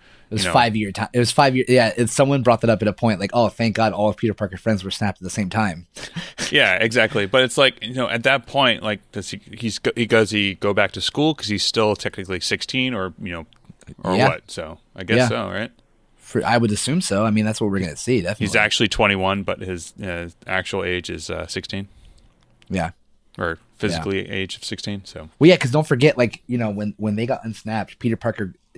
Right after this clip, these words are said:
Speaker 1: gave us the explanation we needed was,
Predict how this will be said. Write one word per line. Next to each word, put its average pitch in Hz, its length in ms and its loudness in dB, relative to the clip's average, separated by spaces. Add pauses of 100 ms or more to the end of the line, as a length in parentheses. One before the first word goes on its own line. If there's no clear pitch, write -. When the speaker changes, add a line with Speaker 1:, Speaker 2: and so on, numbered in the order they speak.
Speaker 1:
gave 107 240 0
us 110 140 -2
the 95 60 -10
explanation 104 420 -4
we 87 60 -6
needed 92 320 -4 (360)
was, 92 460 -2